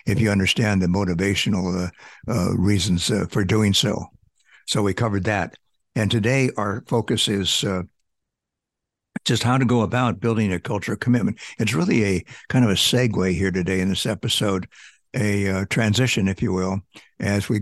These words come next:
we go from the macro level, the macro level of looking at the organization as a whole, be that, uh, organization as a whole, your department, your, your particular organizational entity, division, region, area, what have you, and, uh,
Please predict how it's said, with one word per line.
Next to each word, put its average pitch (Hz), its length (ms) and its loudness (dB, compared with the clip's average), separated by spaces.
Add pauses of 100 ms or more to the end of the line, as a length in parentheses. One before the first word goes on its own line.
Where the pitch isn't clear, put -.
(140)
we 123 120 -2
go 117 160 2
from 107 240 0
the 98 80 0
macro 107 580 0
level, 92 500 -2
the 92 100 0
macro 104 440 0
level 90 400 -2
of 87 140 -4
looking 98 240 -2
at 90 80 -2
the 101 80 -4
organization 95 560 -2
as - 40 -4
a 87 40 -4
whole, 98 320 0
be 98 160 0
that, 95 280 0 (460)
uh, 107 180 0
organization 98 520 0
as - 20 -4
a - 40 -8
whole, 101 220 0
your 101 220 0
department, 104 720 -2
your, 101 280 -2
your 95 320 -2 (600)
particular 113 420 2
organizational 95 720 2
entity, 98 720 0 (380)
division, 95 500 -2
region, 92 400 2
area, 95 340 0
what 92 140 -2
have 92 220 0
you, 90 180 -2 (500)
and, 98 380 2
uh, 95 200 2